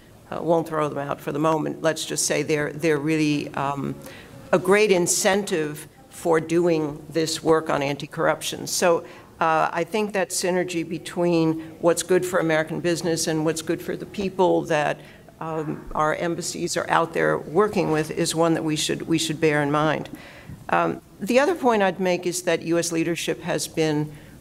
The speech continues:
really important for as long as I've worked on this. Uh, and American business has played a, a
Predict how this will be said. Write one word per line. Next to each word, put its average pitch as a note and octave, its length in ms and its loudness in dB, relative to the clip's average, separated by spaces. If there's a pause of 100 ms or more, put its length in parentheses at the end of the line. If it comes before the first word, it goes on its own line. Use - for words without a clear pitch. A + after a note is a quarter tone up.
(120)
really E3+ 340 6
important D#3 720 0
for C#3+ 680 0
as D#3 160 -4
long D#3+ 200 2
as D#3 120 -2
I've D3+ 220 0
worked D3 280 -8
on C#3 160 -8
this. - 320 -10 (440)
Uh, D#3 320 2
and D#3+ 420 0
American D#3+ 500 0
business E3 500 -4
has D#3+ 180 -6
played D#3+ 360 -4
a, D3 300 -4
a D#3 80 -10